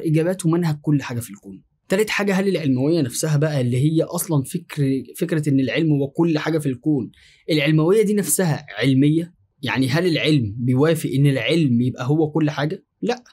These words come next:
طب ليه بتخليه هو كل حاجة وهو نفسه مش موافق إن هو يبقى كل حاجة يا رخم؟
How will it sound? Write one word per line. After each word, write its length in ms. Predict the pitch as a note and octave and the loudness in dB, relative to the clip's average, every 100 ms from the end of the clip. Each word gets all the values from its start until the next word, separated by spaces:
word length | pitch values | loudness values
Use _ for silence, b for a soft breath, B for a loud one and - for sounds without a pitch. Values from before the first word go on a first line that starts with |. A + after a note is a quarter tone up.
| _ - | _ -4
طب 160 | A#2+ | -2
ليه 160 | F3+ C4 | 0 0
بتخليه 460 | B3 - D#3+ G#3 | -2 0 0 2
هو 340 | A3 A#3 G#3+ D#3 | 2 2 0 0
كل 280 | G3+ A3+ F#3+ | 0 2 0
حاجة 440 | - G3 G#3 A3 | 0 0 2 2
وهو 400 | E3 C#3+ G#3+ A#3+ A3+ | 2 2 2 2 0
نفسه 280 | A#3+ - | 0 2
مش 220 | G3 F3 E3 | 2 2 2
موافق 340 | F3 A#3 G3 | 2 2 0
إن 80 | E3+ | 0
هو 120 | G3+ | 2
يبقى 220 | G3 E3 | 2 0
كل 260 | D3+ G3 F3 | -2 -2 -2
حاجة 340 | - F#3 E3+ | -2 -2 2
يا 200 | D3+ C#3+ | 2 4
رخم؟ 380 | D#3 E3+ B2+ F#2+ | 2 0 -6 -6